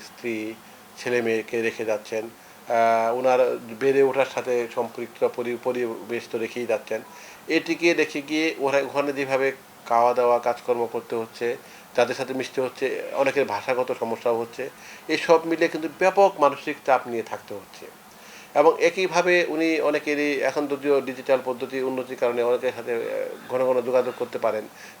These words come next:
কিন্তু সেটিও কিন্তু টাইম গ্যাপের কারণে সবসময় সহজ হয়ে ওঠে না। আবার কাজের পদ্ধতিও, যেমন আমি অনেককে চিনি যারা সিঙ্গাপুরে থাকেন, তাদের সাথে টাইম গ্যাপ এবং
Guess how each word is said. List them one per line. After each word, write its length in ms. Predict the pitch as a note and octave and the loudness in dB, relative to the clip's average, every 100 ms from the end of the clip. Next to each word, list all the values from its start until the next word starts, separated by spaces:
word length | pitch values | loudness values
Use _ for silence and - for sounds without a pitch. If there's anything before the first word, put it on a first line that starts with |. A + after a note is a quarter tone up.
| - | -4
কিন্তু 220 | D#3 D#3+ | 0 0
সেটিও 380 | - D3+ D#3+ D#3 | 0 0 0 0
কিন্তু 340 | D#3 C#3+ D3 - | -2 0 0 4
টাইম 260 | C3 C#3+ | 4 4
গ্যাপের 280 | C#3+ C#3 C3+ | 4 0 0
কারণে 340 | C3+ B2 A#2+ A2 | 0 0 0 -2
সবসময় 440 | A#2+ - A#2+ A#2 A2 G#2+ - | -4 -4 -2 -2 -2 -6 -6
সহজ 260 | A#2 A#2 A#2 | -2 -2 -2
হয়ে 200 | A2+ G#2+ | -2 0
ওঠে 200 | G#2 G2+ | -2 -8
না। 120 | F#2 - - - - | -12 -14 -20 -20 0
আবার 220 | A#2+ C3 | 4 4
কাজের 300 | C3 C3+ C#3+ C3+ | 6 4 4 0
পদ্ধতিও, 560 | C3 B2 C3+ C3+ A#2 | -2 -2 -4 0 0
যেমন 260 | A#2 C3 D3 B2 | 0 -2 0 0
আমি 340 | - C#3 C3+ - - - | -2 0 -2 -6 -14 -6
অনেককে 360 | - C3+ - C3 | -4 -2 -4 -6
চিনি 180 | C#3 A#2+ | -2 0
যারা 220 | A#2 A#2 A2+ | 2 2 0
সিঙ্গাপুরে 380 | C3 B2 A#2+ A#2+ | -2 0 0 -4
থাকেন, 320 | A2+ A2 G#2+ - - - - - - | -6 -6 -8 -8 -18 -20 -20 -12 -2
তাদের 220 | C3 C3+ | -2 0
সাথে 240 | C#3+ C#3 | -2 -2
টাইম 320 | C#3 C3 C3+ | 4 4 4
গ্যাপ 280 | C#3 C#3 C#3+ | 4 4 6
এবং 240 | C#3 B2+ | 6 4